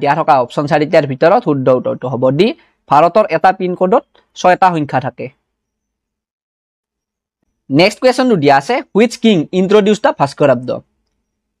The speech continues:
ভাস্কৰাব্দ কোনজন ৰজাই প্ৰচলন কৰিছিল? ইয়াত দিয়া থকা অপশ্যন চাৰিটাৰ ভিতৰত শুদ্ধ উত্তৰটো হ'ব চি, ভাস্কৰাব্দ বৰ্মন বংশৰ ৰজা ভাস্কৰ বৰ্মনে প্ৰচলন কৰিছিল।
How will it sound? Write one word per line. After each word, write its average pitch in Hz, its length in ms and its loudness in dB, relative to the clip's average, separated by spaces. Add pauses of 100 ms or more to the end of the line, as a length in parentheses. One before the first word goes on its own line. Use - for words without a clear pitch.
(200)
ভাস্কৰাব্দ 208 520 2 (140)
কোনজন 208 400 0
ৰজাই 240 240 2
প্ৰচলন 175 420 0
কৰিছিল? 127 360 -6 (1700)
ইয়াত 160 300 4
দিয়া 143 160 2
থকা 160 160 0 (100)
অপশ্যন 156 260 -6
চাৰিটাৰ 156 400 2
ভিতৰত 170 360 2
শুদ্ধ 143 200 -2 (120)
উত্তৰটো 120 340 -6
হ'ব 127 100 -4 (140)
চি, 247 80 0 (420)
ভাস্কৰাব্দ 214 540 0 (160)
বৰ্মন 165 360 2
বংশৰ 202 320 0
ৰজা 175 160 0 (100)
ভাস্কৰ 185 400 0
বৰ্মনে 196 320 -2
প্ৰচলন 143 400 0
কৰিছিল। 123 360 -8